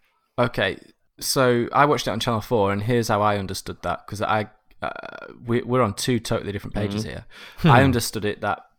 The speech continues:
Speaker 1: Hamilton was playing mind games with them, saying that he, they, they thought that Ha-, Hamilton was saying that there's, 'cause Hamilton's words were,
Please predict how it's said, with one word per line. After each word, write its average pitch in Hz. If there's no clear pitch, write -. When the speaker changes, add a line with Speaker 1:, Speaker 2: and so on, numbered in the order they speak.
Speaker 1:
Hamilton 131
was 101
playing 101
mind 117
games 90
with 92
them, -
saying 104
that 98
he, 113
they, 131
they 143
thought 117
that 104
Ha-, -
Hamilton 131
was 101
saying 104
that 101
there's, -
'cause 127
Hamilton's 156
words 110
were, 101